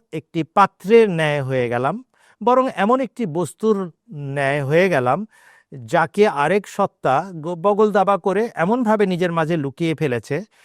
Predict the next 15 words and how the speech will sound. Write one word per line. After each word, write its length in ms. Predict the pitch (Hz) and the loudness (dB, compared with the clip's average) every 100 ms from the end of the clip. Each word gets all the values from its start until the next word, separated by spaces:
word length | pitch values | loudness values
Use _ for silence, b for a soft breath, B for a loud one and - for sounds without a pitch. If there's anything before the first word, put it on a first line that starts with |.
| b | b
যার 220 | 127 160 190 | 0 2 0
ফলে 300 | - 156 170 | -2 -2 -2
তার 220 | 190 156 | -2 -2
নিজস্ব 420 | 143 156 208 - - 175 | 0 0 0 0 -6 -6
কোনো 180 | 160 143 | -4 -6
অস্তিত্ব 460 | 139 - 170 _ 185 165 | -6 -6 -6 _ -4 0
বা 140 | 123 | 0
গন্ধ 360 | 123 131 165 170 180 | 0 -2 -4 -2 -4
বলে 280 | 139 143 147 | -4 -4 -4
কিছুই 400 | 139 196 - 233 | -6 -8 -4 -2
রইল 260 | 240 240 226 | 2 2 2
না, 160 | 175 127 110 - _ _ _ _ _ _ - | 2 0 -4 -12 _ _ _ _ _ _ -2
আর 200 | 143 156 | 0 0
সে 240 | - 185 185 - | 0 -2 -2 -4
তার 300 | 147 170 | 0 2